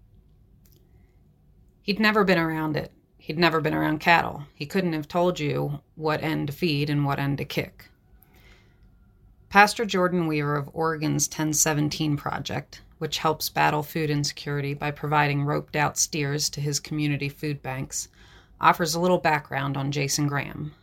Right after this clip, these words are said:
a member of the church who simply showed up one day and decided he wanted to help out at the team roping practices. Graham, fifty-one,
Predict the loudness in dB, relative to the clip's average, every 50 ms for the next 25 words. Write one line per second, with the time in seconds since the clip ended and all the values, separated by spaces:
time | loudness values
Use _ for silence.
0 | -20 -20 _ _ -8 -4 0 0 2 2 4 4 4 4 2 0 -2 -6 -4 -2
1 | -2 -2 -2 -2 -6 -8 -6 -4 -4 -2 0 0 -2 -2 -2 -2 -2 0 2 2
2 | 2 4 2 2 0 -2 -4 -4 -4 -2 -2 -4 -4 -4 -2 -2 -2 -2 -2 -2
3 | 0 2 2 2 2 2 0 -2 -4 -4 -2 0 0 0 0 -2 -2 -4 -4 -2
4 | -2 -2 -2 -2 0 0 0 -2 -4 -8 -12 -10 -10 -10 -8 -4 -2 -2 -2 -4
5 | -6 -8 -10 -10 -10 -8 -8 -8 -8 -8 -10 -10 -8 -8 -8 -8 -10 -10 -10 -12
6 | -12 _ -20 _ _ _ _ _ _ _ -20 -20 -20 _ _ _ -20 -20 -20 _
7 | _ -20 -20 -20 -20 -6 0 4 6 6 6 6 4 2 -2 -2 -4 -8 -12 -12
8 | -6 -4 -4 -4 -4 -2 -2 0 0 0 0 -2 -4 -6 -8